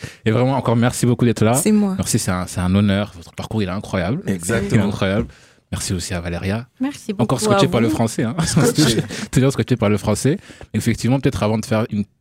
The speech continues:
Speaker 1: une, une pause musicale pour en-, ensuite rentrer vraiment, vraiment dans le décor, et peut-être laisser Laurence nous expliquer un peu c'est quoi Libre Active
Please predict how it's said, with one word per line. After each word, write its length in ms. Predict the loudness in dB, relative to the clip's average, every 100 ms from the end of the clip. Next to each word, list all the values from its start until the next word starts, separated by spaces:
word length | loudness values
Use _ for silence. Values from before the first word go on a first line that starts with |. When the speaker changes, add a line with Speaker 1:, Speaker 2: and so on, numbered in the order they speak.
| -6
Speaker 1:
une, 160 | -2 0 0
une 120 | -2 -2
pause 160 | -2
musicale 280 | -2 0 -2
pour 220 | -4 -12 -12 -6
en-, 80 | -6 -4 -4
ensuite 380 | -2 -2 -4 -4
rentrer 260 | -10 -6
vraiment, 260 | -2 0 0
vraiment 220 | 0 0
dans 60 | -2
le 60 | -4
décor, 360 | -2 -2 -2 _ -20 -14
et 60 | -4
peut-être 160 | -4 -2
laisser 200 | -4 -2
Laurence 340 | 0 -2 -2
nous 60 | -6
expliquer 260 | -8 -4
un 80 | -4
peu 220 | -2 -4 -4 _ -20
c'est 140 | -14 -6
quoi 160 | -2
Libre 140 | -2 -4
Active 320 | -6 -10